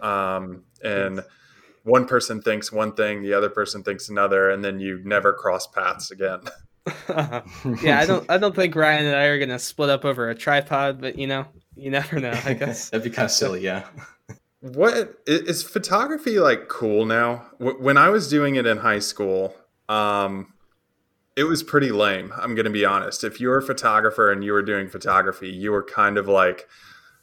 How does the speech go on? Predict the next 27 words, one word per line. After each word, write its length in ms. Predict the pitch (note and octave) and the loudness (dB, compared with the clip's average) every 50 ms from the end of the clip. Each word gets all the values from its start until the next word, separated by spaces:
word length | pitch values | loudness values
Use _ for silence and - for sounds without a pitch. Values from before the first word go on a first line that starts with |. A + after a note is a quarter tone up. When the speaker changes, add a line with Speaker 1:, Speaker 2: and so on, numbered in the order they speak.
| _ _ | _ _
Speaker 1:
our, 160 | C3 C3 C3 | 2 2 2
our 220 | - A#2+ B2+ A#2+ A2 | 4 6 6 6 6
grade 640 | G2+ G#2 A2 A2 A#2+ A#2+ A#2+ A#2 A2+ A2 G#2+ G#2 G2+ | 4 0 -2 2 4 6 6 6 6 6 4 2 2
a-, 400 | - - A2 G#2+ G#2 - - G#2+ | 0 0 -2 -2 -2 -2 -2 -4
and 200 | G#2 G#2 G2 G2 | -4 -4 -4 -2
the 100 | F#2+ F#2 | -4 -4
people 360 | F#2 - - A#2 A2 G2+ G#2+ G2+ | -4 -8 -10 -8 -4 -2 0 2
that 120 | G2+ F#2+ | 4 4
I 100 | F#2+ F#2+ | 4 4
grew 280 | F#2 G2+ G2+ G2+ G2 G2+ | 2 2 2 4 4 4
up 100 | G2+ - G2+ | 4 2 0
with 280 | G2 F#2+ F#2 - - | 0 0 0 0 -2
were 120 | G#2 G2+ F#2 | -4 -4 -2
very 380 | G2 G#2 G#2 G#2+ G#2 G2+ F#2+ | 0 2 4 4 4 4 2
accepting 760 | F#2 - - - - - G#2 G2+ - - - G2 G2 G2 F#2+ | -2 -6 -8 -4 0 2 2 2 0 -2 -4 -4 -4 -2 -2
of 100 | F#2 F2+ | -4 -2
everybody, 580 | E2+ F#2 F#2 F#2 F#2+ F2+ F#2+ F#2+ F#2+ F#2+ F#2+ F#2 | -2 -4 -4 -4 -6 -4 -2 0 0 0 0 -2
and 160 | F#2 G2 F2+ - | -6 -8 -6 -4
everybody 540 | G#2+ G#2+ A2+ G2+ G2+ G2+ G2 G2 F#2+ F2+ - _ _ _ _ _ _ _ | -2 -2 -2 0 0 0 0 0 -2 -6 -8 _ _ _ _ _ _ _
kind 160 | - A2+ G#2 | -2 -2 -2
of 120 | G2 - - | -2 -4 -6
commingled 720 | - - A#2 A2+ G#2+ G#2 G2+ G2+ G#2 G2 G2 G2 G2 F#2+ | -4 -2 -2 -2 -2 -2 -4 -4 -2 0 2 2 2 2
in 120 | G2 G2 | 0 -2
their 160 | G2 F#2+ G2 G2 | 0 0 0 2
little 180 | G2 F2+ F2 E2+ | 0 0 -2 -2
cliques, 540 | - - - A#2 G#2+ G2+ F#2+ - - - | -4 -2 0 2 2 2 0 -2 -6 -10
but 320 | - G#2 G#2+ G#2 G2+ G2+ | -2 2 4 6 6 4